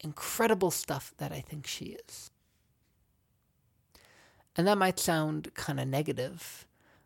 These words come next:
but it actually does two things really well. Number one, it takes the pressure off of her.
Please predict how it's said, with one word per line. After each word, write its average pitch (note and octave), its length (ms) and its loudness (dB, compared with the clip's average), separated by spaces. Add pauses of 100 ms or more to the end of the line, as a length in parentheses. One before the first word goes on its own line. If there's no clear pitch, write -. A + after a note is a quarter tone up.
(100)
but C3 360 6 (600)
it F3+ 180 4
actually F#3+ 440 4
does D3+ 220 0
two - 200 -2
things D3 360 -4
really C3+ 220 -2
well. - 380 -8 (1080)
Number A#3 260 12
one, E3 360 4
it F#3+ 120 2
takes - 300 -2
the F3 80 2
pressure D#3 600 -2 (200)
off D3 220 0
of D3 160 -8 (100)
her. - 300 -12